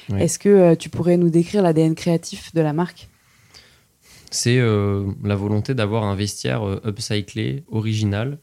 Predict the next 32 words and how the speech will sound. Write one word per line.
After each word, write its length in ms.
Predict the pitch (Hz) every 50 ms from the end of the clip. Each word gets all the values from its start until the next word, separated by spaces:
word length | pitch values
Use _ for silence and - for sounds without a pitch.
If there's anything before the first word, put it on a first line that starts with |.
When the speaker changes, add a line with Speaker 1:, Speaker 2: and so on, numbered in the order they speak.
| _
Speaker 1:
mais 160 | - 104 104
plutôt 280 | 95 - - - 135 123
qui, 180 | 120 - - 104
dans 180 | 98 107 107
les 120 | 107 107 107
coupes, 280 | - - 139 147 - -
sera 320 | - - - 107 98 95 95
assez, 280 | 92 92 - - 120 120
euh, 520 | 113 104 98 98 98 95 95 95 95 98 98
classique. 520 | - - 107 98 - - 123 127 - - _ _ _ - - _ _ -
On 100 | - 104
veut 140 | 92 98 95
pas 160 | - 113 117
faire, 340 | 113 - - 113 113 113 104
euh, 140 | 101 98 95
on 80 | 98
veut 140 | 95 98 95
pas 160 | 95 110 117
avoir 240 | 113 98 101 101 98
une 100 | 95 95
marque 240 | 98 101 110 135 -
qui 100 | - -
soit 220 | - - - 98
trop, 400 | - - - _ - 104 104 101
euh, 440 | 98 98 95 92 92 92 92 95 95 98 98 _ _ _ _ _ _ _ _ _ _ _ _ _ _ -
di-, 280 | - 98 98 - - -
je 80 | 104 98
dirais, 340 | - 104 101 95 98 107 104
qui, 640 | - - - 101 95 92 92 92 92 90 90 92 92 117 - _
qui 100 | _ -
soit 140 | - - 98
trop 220 | 95 - - -